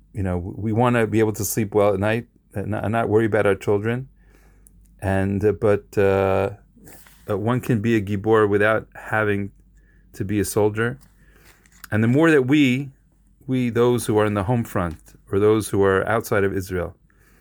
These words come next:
the more that we can, uh, live a life of gvura, of courage, which is, as the Mishnah tells us, "Hakovesh et Yitzro, Ezu Gibor Hakovesh et Yitzro." Who is the, the courageous one? Who is the strong?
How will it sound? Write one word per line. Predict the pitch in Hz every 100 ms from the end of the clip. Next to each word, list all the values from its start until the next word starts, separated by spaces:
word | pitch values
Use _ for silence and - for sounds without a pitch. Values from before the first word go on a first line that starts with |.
| _ _ -
the |
more | 98 120
that | 123 104
we | 107 120
can, | - 113 101 101 - - _ _ _ _
uh, | 98 90 87 - - -
live | 110 120
a | 110
life | 107 113 -
of | - 95 90
gvura, | - 98 104 98 85 - _ _ _ _ _ _ _ _
of | 101 95 -
courage, | - 135 135 104 98
which | 107 98 - - - _
is, | 101 98 92 - _ _ -
as | 98 95
the | 101 98 -
Mishnah | 110 - 107
tells | 131 147 120
us, | -
"Hakovesh | 107 - 107 107 123 131 -
et | 110
Yitzro, | 110 98 - 113 98
Ezu | 113 117 120
Gibor | 107 101 110 113
Hakovesh | - 120 110 113
et | 117 104
Yitzro." | 104 - 117 95
Who | 113
is | 117 104
the, | -
the | - 95 107
courageous | - 110 113 117 -
one? | 117 117
Who | 107 104
is | 98
the | 95 95 92 _ _ _ _ _ _
strong? | - - 117 123 135